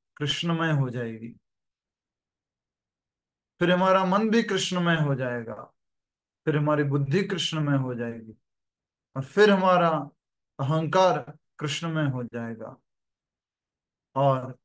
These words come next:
अंत में मैं अपनी वास्तविक चेतना को प्राप्त कर लूंगा,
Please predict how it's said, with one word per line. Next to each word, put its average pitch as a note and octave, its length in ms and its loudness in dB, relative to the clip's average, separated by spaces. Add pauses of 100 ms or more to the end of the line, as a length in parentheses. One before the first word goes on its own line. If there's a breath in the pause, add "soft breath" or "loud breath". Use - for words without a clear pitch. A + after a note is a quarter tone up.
(140)
अंत D#3+ 260 -2
में C3+ 360 -2 (580)
मैं G#3+ 220 2
अपनी C#3 560 -2 (380)
वास्तविक D#3 680 -4
चेतना C#3 420 -2
को B2+ 280 -10 (500)
प्राप्त D3 340 -2
कर C#3+ 120 -2 (220)
लूंगा, C3+ 420 -4